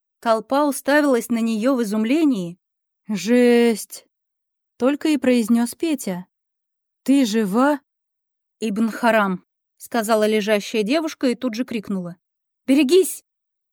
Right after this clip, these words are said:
Петя задрал голову и увидел летящую в прыжке прямо на него мумию. Египтянка успела отдернуть мальчишку в сторону и выхватить из его руки ангх. На то место, где она только что лежала,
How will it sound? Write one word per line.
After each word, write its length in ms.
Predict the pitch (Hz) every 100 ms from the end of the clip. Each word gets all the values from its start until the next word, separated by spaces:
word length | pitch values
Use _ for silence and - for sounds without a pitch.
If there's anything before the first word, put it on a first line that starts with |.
| _
Петя 300 | - 302 285
задрал 400 | 247 226 233 226
голову 420 | 214 311 330 302
и 160 | 311 302
увидел 400 | 285 277 285 320
летящую 640 | 311 269 240 220 - 247
в 80 | -
прыжке 400 | 254 240 - 285
прямо 320 | 269 247 247
на 60 | 240
него 260 | 247 254
мумию. 440 | 302 320 214 180 180 _ _ _ _ _ -
Египтянка 580 | 233 233 - 311 339 285
успела 440 | 285 - 311 285
отдернуть 440 | 262 277 320 285
мальчишку 480 | 254 247 247 294 -
в 60 | 262
сторону 520 | - 339 240 180 180 _ _ -
и 140 | 262
выхватить 500 | 254 320 262 254 220
из 100 | 233
его 300 | 220 247 277
руки 340 | 269 262 294 254
ангх. 520 | 294 208 - - - _ _ _ _ _ -
На 160 | 226
то 120 | 240
место, 320 | 226 254 285 233
где 200 | 202 226
она 200 | 226 226
только 280 | 277 262
что 160 | 208 220
лежала, 500 | 220 220 359 311